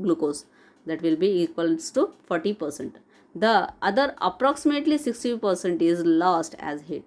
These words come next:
Obviously, it is a biological process, uh, where in the metabolism we will be, uh, absorbing, mm, release of, uh, heat, uh,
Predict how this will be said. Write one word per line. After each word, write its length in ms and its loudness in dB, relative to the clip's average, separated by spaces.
Obviously, 440 -6
it 100 -2
is 100 2
a 80 2
biological 580 0
process, 500 0
uh, 200 0
where 300 2
in 160 4
the 80 8
metabolism 960 4
we 340 0
will 140 2
be, 160 0
uh, 720 2
absorbing, 500 4
mm, 560 -2
release 260 4
of, 240 2
uh, 180 -2
heat, 260 0
uh, 460 -2